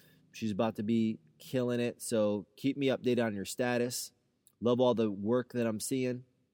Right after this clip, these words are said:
that's coming out. You know, people that are hitting me up. Pierre is, Pierre is killing it. If you guys know Pierre, I want you to go follow him. You know, a lot of engagement. He's been creating videos, bringing people into the fold,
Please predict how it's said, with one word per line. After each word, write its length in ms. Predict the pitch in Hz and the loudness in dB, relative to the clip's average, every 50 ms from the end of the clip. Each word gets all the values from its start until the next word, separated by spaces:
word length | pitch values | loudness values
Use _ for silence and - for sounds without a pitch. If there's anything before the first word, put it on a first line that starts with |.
| _ _ _ _ _ _ _ _ _ _ _ _ _ _ _ _ _ _ - | _ _ _ _ _ _ _ _ _ _ _ _ _ _ _ _ _ _ -6
that's 180 | 107 110 - | -4 -4 -4
coming 300 | - - 123 120 123 120 | -2 -2 -2 -2 0 0
out. 280 | 123 120 120 120 - - _ _ _ _ _ _ _ _ _ - | 0 0 0 -2 -4 -6 _ _ _ _ _ _ _ _ _ -8
You 80 | - 110 | -2 -2
know, 80 | 110 104 | -2 -2
people 300 | - 123 123 - 120 117 | 0 -2 0 4 4 4
that 100 | 113 110 | 4 4
are 60 | 110 | 4
hitting 200 | 117 135 - 117 | 2 0 0 0
me 140 | 123 127 127 | 0 2 2
up. 200 | 123 123 - - _ _ _ _ - | 2 2 0 -4 _ _ _ _ -2
Pierre 380 | - 131 135 139 143 151 143 | 4 6 6 8 8 6 6
is, 220 | 127 104 - - - _ _ _ | 4 2 0 -6 -12 _ _ _
Pierre 220 | - 131 151 202 220 | 2 4 6 6 6
is 120 | 175 - | 4 2
killing 380 | - - 185 190 185 180 151 123 | 2 4 6 6 6 6 4 4
it. 120 | 113 101 | 2 0
If 60 | 107 | 2
you 100 | 120 139 | 2 4
guys 260 | 147 170 160 156 147 139 | 4 4 4 4 2 2
know 140 | 156 151 | 2 0
Pierre, 380 | 131 - 151 147 147 147 147 143 | 0 0 2 4 4 6 4 4
I 20 | |
want 240 | 139 139 139 127 - | 2 0 0 0 0
you 60 | 147 | 0
to 80 | 139 123 | 2 4
go 140 | 127 123 117 | 2 2 0
follow 420 | - - 131 127 131 131 135 131 | 2 0 2 2 4 4 2 2
him. 260 | 139 135 135 135 139 - _ _ _ _ _ _ _ _ _ _ _ _ _ _ _ _ _ _ _ - | 2 0 0 -2 -4 -8 _ _ _ _ _ _ _ _ _ _ _ _ _ _ _ _ _ _ _ -2
You 100 | 110 120 | 0 2
know, 60 | 120 | 4
a 20 | |
lot 220 | 120 123 127 131 131 | 4 4 4 4 4
of 100 | 127 117 | 2 2
engagement. 760 | 123 120 107 120 127 127 131 123 107 120 131 127 120 - - _ _ _ _ _ _ _ _ | 0 0 2 4 4 4 4 4 2 0 -2 -2 -2 -2 -6 _ _ _ _ _ _ _ _
He's 140 | - 120 120 | -6 -4 0
been 180 | 110 123 120 113 | 2 2 0 2
creating 400 | - 143 131 127 113 110 107 98 | 2 4 4 4 4 2 0 4
videos, 680 | 117 135 131 135 135 131 127 123 123 123 123 120 - - | 4 6 6 8 6 6 6 6 4 4 2 0 -2 -2
bringing 280 | - 123 120 120 117 | -2 -2 0 0 -2
people 380 | - 131 131 110 - 117 113 120 | 0 0 -2 0 2 2 2 2
into 220 | 120 117 - 123 | 2 0 0 0
the 100 | 110 101 | -2 -2
fold, 640 | - - - 123 131 131 127 123 123 120 113 113 113 | -2 0 4 4 6 6 6 6 6 4 2 -2 -8